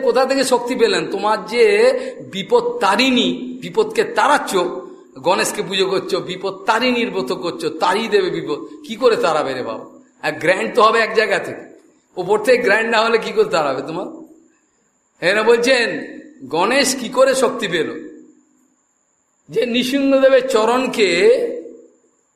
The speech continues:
মাথায় ধারণ করে তবে নৃসিংহদেব, নৃসিংহদেবের চরণোদ্বয়কে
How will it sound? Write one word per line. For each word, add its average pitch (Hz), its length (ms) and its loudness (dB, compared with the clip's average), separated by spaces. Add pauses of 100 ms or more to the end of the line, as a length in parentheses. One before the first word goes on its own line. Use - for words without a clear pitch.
(540)
মাথায় 190 480 0
ধারণ 202 420 0
করে 202 440 4
তবে 196 340 0
নৃসিংহদেব, 180 1120 0 (320)
নৃসিংহদেবের 208 840 2
চরণোদ্বয়কে 202 1300 2